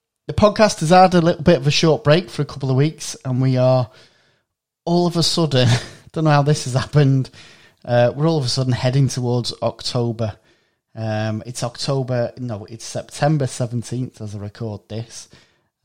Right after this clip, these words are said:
Um, and, and you may well be listening to it on the day of release date, 'cause it's gonna be released today as well, this podcast.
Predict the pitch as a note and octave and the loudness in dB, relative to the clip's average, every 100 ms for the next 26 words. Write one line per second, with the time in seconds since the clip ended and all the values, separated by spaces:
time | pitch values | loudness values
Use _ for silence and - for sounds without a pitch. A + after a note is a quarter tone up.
0 | F#2 F#2+ G2 G2 G2+ F2+ F#2+ G2+ G2+ A#2 | -20 -14 -10 -10 -12 -12 -12 -12 -10 -6
1 | A2+ A#2 A2+ B2 B2+ - A#2 B2+ A#2+ - | -6 -8 -8 -10 -10 -10 -10 -6 -6 -4
2 | B2 B2 D3 C#3+ C#3+ D3 E3+ D#3+ - F#3+ | -6 -2 0 0 0 -2 -4 -6 -6 -8
3 | - G#2 - B2 B2+ B2+ C3 D3+ - A2 | -8 -12 -10 -6 -4 -4 -4 -8 -10 -12
4 | G2+ G#2 A2+ B2 G2+ - G2 - F#2 F2+ | -10 -10 -8 -8 -8 -12 -14 -14 -16 -16